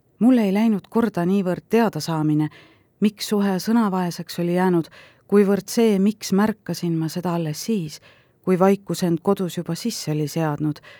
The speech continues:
nagu kauge sugulane, keda tuleb majutada ja võõrustada, sest muud üle ei jää. Ja miks see mulle haiget ei teinud?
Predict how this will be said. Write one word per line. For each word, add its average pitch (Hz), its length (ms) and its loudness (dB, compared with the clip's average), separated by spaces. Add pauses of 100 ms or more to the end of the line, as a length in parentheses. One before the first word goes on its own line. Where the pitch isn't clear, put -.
(260)
nagu 160 240 -6
kauge 175 340 4
sugulane, 156 560 -2
keda 165 220 -6
tuleb 156 260 -2
majutada 160 600 0
ja 160 60 -2
võõrustada, 170 580 -2 (400)
sest - 260 -10
muud 180 320 2
üle 170 220 0
ei 156 80 -2
jää. 147 260 -4 (1300)
Ja 202 100 2
miks 247 240 0
see 220 80 -2
mulle 196 220 -2
haiget 185 440 -2
ei 151 120 -6
teinud? 147 420 -4